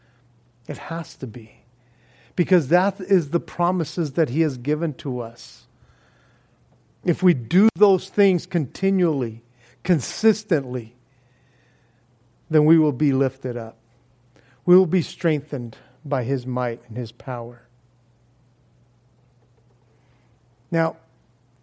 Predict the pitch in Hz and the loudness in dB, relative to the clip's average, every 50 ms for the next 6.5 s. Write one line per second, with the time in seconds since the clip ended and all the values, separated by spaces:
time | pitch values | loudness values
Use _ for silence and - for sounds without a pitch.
0 | _ _ _ _ _ _ _ _ _ - - 156 160 - - 190 190 208 220 214 | _ _ _ _ _ _ _ _ _ -6 -2 0 0 0 0 2 2 4 4 4
1 | 214 196 165 - - 175 160 156 151 147 135 123 - - - 180 151 151 139 131 | 4 2 2 0 0 0 0 2 0 0 -2 -6 -10 -12 -6 -4 -2 0 0 -2
2 | 127 131 156 175 180 165 147 135 120 120 123 123 - _ _ _ _ _ _ _ | 0 0 2 4 4 4 2 0 -2 -4 -10 -14 -20 _ _ _ _ _ _ _
3 | _ _ _ _ _ _ _ _ - 156 135 151 151 139 - - - - - 185 | _ _ _ _ _ _ _ _ -6 -2 -2 -2 -2 -4 -6 -10 -8 -2 0 2
4 | 180 190 185 180 180 180 180 180 - - - - _ _ - 175 143 139 131 131 | 2 2 2 2 2 0 0 -2 -6 -18 -20 -20 _ _ -4 -2 -2 0 0 0
5 | 131 135 135 135 135 127 120 117 113 - - 147 - - - - - 123 120 120 | 2 2 2 2 0 -2 -4 -6 -10 -12 -14 -14 -14 -14 -14 -12 -10 -10 -10 -10
6 | 113 110 120 - - - - - - | -12 -14 -16 -20 -20 -20 -20 -20 -20